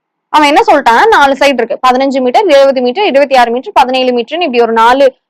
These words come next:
சைட்ஸ் வந்து கொடுத்துட்டான். அதே மாதிரி ஃபர்ஸ்ட் ரெண்டு ஆங்கிளுக்குமான, அஹ், சைடு வந்து ரைட் ஆங்கிள் ட்ரையாங்கிள் மாதிரி இருக்கும்னு சொல்லிட்டான். ரைட் ஆங்கிள் அப்படின்னு சொல்லிட்டான். That means நைன்டி டிகிரின்னு சொல்லிட்டான். இதை வச்சு area of the park என்ன அப்படின்னு வந்து கண்டுபிடிக்க சொல்றாங்க. ஓகேவா?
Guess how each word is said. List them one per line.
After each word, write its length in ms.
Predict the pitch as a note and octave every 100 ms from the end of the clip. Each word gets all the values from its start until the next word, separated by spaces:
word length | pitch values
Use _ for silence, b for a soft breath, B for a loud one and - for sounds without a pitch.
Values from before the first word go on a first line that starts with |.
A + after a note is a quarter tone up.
| _ A#3
சைட்ஸ் 420 | A3+ C4+ C4 C4
வந்து 140 | C4 C4
கொடுத்துட்டான். 420 | A3+ A3 B3+ G4+
அதே 200 | C#4 C#4 F4
மாதிரி 300 | C#4+ C4 G#4 F#4
ஃபர்ஸ்ட் 300 | F#4+ - G#4+ G4
ரெண்டு 200 | D#4+ C4+ B3+
ஆங்கிளுக்குமான, 680 | C#4+ D#4 D#4 C#4+ C4+ B3 C#4 F#4+ F#4+ _ A#3
அஹ், 160 | A#3 A3+
சைடு 300 | C4 D4 D4
வந்து 140 | C4 -
ரைட் 260 | C4 D#4 F#4
ஆங்கிள் 220 | F4 D#4+ C#4+
ட்ரையாங்கிள் 360 | B3+ B3 B3+ B3
மாதிரி 260 | B3+ C#4+ C4+
இருக்கும்னு 300 | B3 A#3+ B3+
சொல்லிட்டான். 260 | B3 A3+ A3+
ரைட் 180 | D4 D4+
ஆங்கிள் 200 | C4+ C4+
அப்படின்னு 220 | A#3+ C#4+
சொல்லிட்டான். 240 | A#3+ A3+ A3
That 80 | A3+
means 140 | F4 -
நைன்டி 240 | C4 C4+ B3+
டிகிரின்னு 300 | G#3+ C#4 D4
சொல்லிட்டான். 280 | A3 G#3+ - b _ E4+
இதை 100 | G4
வச்சு 160 | F#4 G4+ E4
area 160 | F4+ E4+
of 40 | D4
the 80 | C4+ C4
park 180 | C4 B3+
என்ன 120 | A#3+ C4
அப்படின்னு 260 | A#3+ A#3+ A#3
வந்து 140 | E4
கண்டுபிடிக்க 400 | B3+ C4 B3 A3+
சொல்றாங்க. 300 | A3+ A3 A3+ A#3
ஓகேவா? 260 | A#3+ A#3+